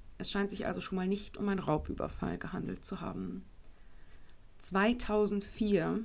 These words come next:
gibt es dann erst eine erste richtige Spur, die die Ermittler zu dem deutschen Mark L. führte. Mark L. hatte seine Ex-Freundin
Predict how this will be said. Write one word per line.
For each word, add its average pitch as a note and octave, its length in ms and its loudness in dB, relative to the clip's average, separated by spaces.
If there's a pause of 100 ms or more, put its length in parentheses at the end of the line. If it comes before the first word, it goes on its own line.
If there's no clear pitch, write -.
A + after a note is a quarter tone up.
(340)
gibt - 200 -2
es - 120 -4
dann F#3 120 0
erst F3+ 280 0
eine F#3 320 -2
erste G3 360 0
richtige F3+ 360 -4
Spur, G#3 600 2 (480)
die A#3 80 6
die G#3+ 100 4
Ermittler G#3 560 2
zu - 140 -4
dem G#3+ 200 2
deutschen F#3 480 2
Mark E3+ 400 0
L. D#3 240 4
führte. - 720 -4 (1040)
Mark G3+ 340 2
L. A3+ 340 6 (100)
hatte G#3 260 -2
seine G3 260 4
Ex-Freundin F#3 1000 0